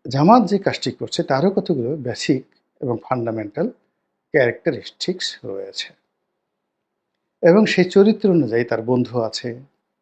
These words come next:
তার বান্ধব আছে, শুভানুধ্যায়ী আছে, কর্মী আছে, সমর্থক আছে এবং তার একটা সার্কেল আছে। এবং যখন সেই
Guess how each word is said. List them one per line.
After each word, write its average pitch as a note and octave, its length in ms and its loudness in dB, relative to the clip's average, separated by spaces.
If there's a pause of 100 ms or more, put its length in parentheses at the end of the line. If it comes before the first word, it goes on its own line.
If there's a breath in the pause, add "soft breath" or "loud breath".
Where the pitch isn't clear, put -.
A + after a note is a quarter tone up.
(160)
তার A2+ 120 -2
বান্ধব B2 440 2
আছে, A#2+ 320 -6 (600)
শুভানুধ্যায়ী B2+ 840 0
আছে, C#3 200 -6
কর্মী A2 420 -6
আছে, G#2 200 -14
সমর্থক - 640 -20
আছে - 180 -18 (960)
এবং E3+ 140 6
তার E3+ 140 0
একটা E3+ 120 -6
সার্কেল - 500 -4
আছে। - 280 -14 (1500)
এবং D3+ 140 6
যখন D#3 380 6
সেই E3+ 560 0